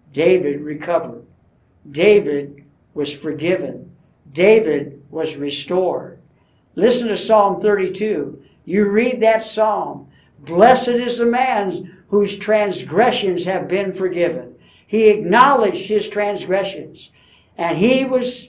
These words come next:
forgiven, and he was restored, and he was still a man after God's o-, own heart after all of that. And that's the grace and mercy of God.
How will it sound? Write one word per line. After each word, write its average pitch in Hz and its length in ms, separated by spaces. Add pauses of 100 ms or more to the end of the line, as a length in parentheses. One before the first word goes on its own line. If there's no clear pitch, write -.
forgiven, 226 880
and 175 160
he 247 180
was 233 240
restored, 220 880 (220)
and 180 140
he 240 100
was 247 220
still 254 520
a 262 100
man 254 300
after 233 300
God's 220 440
o-, 214 460
own 220 260
heart 185 460 (240)
after 196 460
all 262 320
of 214 140
that. 147 300 (360)
And 147 200
that's 190 360
the 202 100
grace 175 440
and 160 120
mercy 165 400
of 156 140
God. 139 360